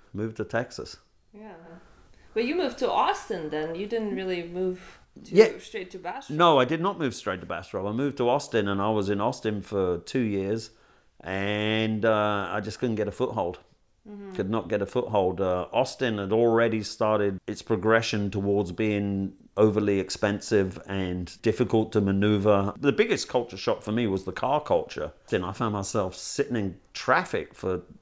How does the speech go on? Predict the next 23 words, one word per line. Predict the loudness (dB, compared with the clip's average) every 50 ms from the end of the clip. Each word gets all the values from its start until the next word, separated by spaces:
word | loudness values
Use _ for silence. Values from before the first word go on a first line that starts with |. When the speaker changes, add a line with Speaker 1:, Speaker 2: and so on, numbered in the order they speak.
| _ _ 0
Speaker 1:
hours | 2 2 4 4 4 4 4 2
and | 0 2
hours. | 2 2 2 2 2 0 0 -2 -4 -4
I'm | -4 -2 -2
not | -2 -2 -4
equipped | -4 -2 -2 -2 -2 -2 -4
to | -6 -4
deal | -2 0 0 0 2
with | 2 2 0 -2 -6 -12
traffic. | -6 -2 2 2 2 2 2 0 0 0 0 -4 -8 -8
I | -8
thought | -4 -2 0 2 2
I | 4 4
would | 4 2 0 0
just | -4 -6 -4 -2
move | -2 0 2 2 0 0 -2 -2
to | 0 0 2
Austin | 0 0 -2 -4 -4 -4 -2 -2 -4 -6 -6 -8
and | -6 -6 -4 -4 -6 -6 -8 -10 -14 -20 _ -20 -20 -4 -2
do | 0 0
the | 0 0
same | 0 0 0 0 0
thing. | -2 -4 -4 -6